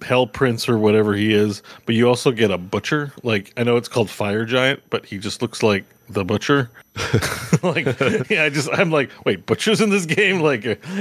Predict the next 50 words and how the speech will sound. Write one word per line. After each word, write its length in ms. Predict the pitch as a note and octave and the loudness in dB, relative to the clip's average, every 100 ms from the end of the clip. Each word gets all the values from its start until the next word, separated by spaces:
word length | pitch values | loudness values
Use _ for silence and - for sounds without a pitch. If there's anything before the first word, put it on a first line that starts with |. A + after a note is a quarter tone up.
| - | -8
fresh 400 | - B2 C3+ - | -6 -2 -2 0
meat 220 | B2+ D#3 | -4 -2
guy. 240 | D#3+ D#3+ E3+ | 0 2 2
And 240 | C#3 A2+ | 2 2
I 80 | A2+ | 4
was 160 | A2+ A2+ | 4 2
like, 160 | G#2+ | 2
"Well, 140 | G#2+ G#2 | 0 0
no, 180 | G#2+ - | 0 0
you 100 | B2 | 0
know, 140 | G2+ F2+ | 0 -2
it's, 160 | - - | -8 -14
it's 220 | - G#2+ - | -12 -12 -2
Fire 380 | A2+ A#2 G2 | 4 4 4
Giant, 400 | F2+ F#2+ F#2 F2+ | 0 -2 0 -2
it's 120 | D#2+ - | -8 -4
called." 360 | G#2 F#2 F#2 | -2 0 0
But, 160 | G#2 G2+ | -2 0
like, 160 | G#2 | -2
he, 260 | - A2+ G2+ - - - _ _ _ _ _ _ | 0 -2 -2 -6 -20 -20 _ _ _ _ _ _
he's 160 | B2+ B2+ | 0 2
a 60 | |
big, 380 | A2+ D#3 D3+ C3+ | 2 2 0 0
muscly 580 | A2+ B2+ - C3 A#2+ A2+ | 0 0 2 4 4 2
red 300 | A2 B2+ A2+ | 2 2 2
dude 420 | G#2+ G#2 G2+ G#2 - - _ _ _ _ - | 4 6 4 0 -12 -20 _ _ _ _ -4
with, 500 | A2 G#2 G2 - - _ | 2 2 2 -12 -20 _
you 100 | G#2+ | -4
know, 380 | F#2+ F#2 F#2+ - _ _ _ _ | -2 -4 -6 -14 _ _ _ _
I 60 | G2+ | -6
think 200 | A2+ G#2 | -4 -4
a 60 | F2 | -2
hook. 320 | - B2 - | 0 0 -2
I 40 | |
don't 160 | - B2 | -2 2
know 120 | C#3+ | 2
if 80 | A#2+ | 4
he 80 | B2 | 2
has 140 | G#2 | 2
a 60 | G2+ | 0
hook 180 | G#2+ | 0
in 80 | G#2 | 0
one 100 | G2+ | -2
hand, 160 | G2+ G2 | 0 0
but 60 | |
he 40 | G#2+ | 2
definitely 260 | A#2 C3 G#2+ | 2 4 2
has 60 | |
a 40 | G2 | 2
big 220 | G2 | -2